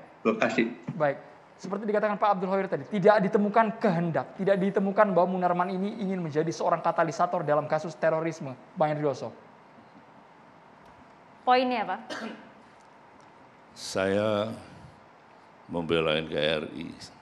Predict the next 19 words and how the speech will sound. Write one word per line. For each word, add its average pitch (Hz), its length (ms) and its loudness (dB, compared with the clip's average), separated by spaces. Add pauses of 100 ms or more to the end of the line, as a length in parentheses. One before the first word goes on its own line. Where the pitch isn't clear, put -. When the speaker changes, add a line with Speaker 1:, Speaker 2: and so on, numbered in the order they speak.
(460)
Speaker 4:
saya 95 160 -6
tidak 90 240 -8
membela 80 400 -10
siapa-siapa. - 800 -12 (560)
Dihadapkan 90 720 -2
dengan 92 240 -2
orang 92 320 -2
yang 98 80 -4
membela 85 320 -2
Munarman. 92 560 -2 (1120)
Jadi 95 400 -6
pendekatannya 98 720 -2
sudah 87 240 -4
barang 85 320 -4
tentu 92 160 -4
berbeda. 87 480 -4 (800)
Pendekatan 90 560 -4
yang 87 240 -6
subjektif, 87 800 -6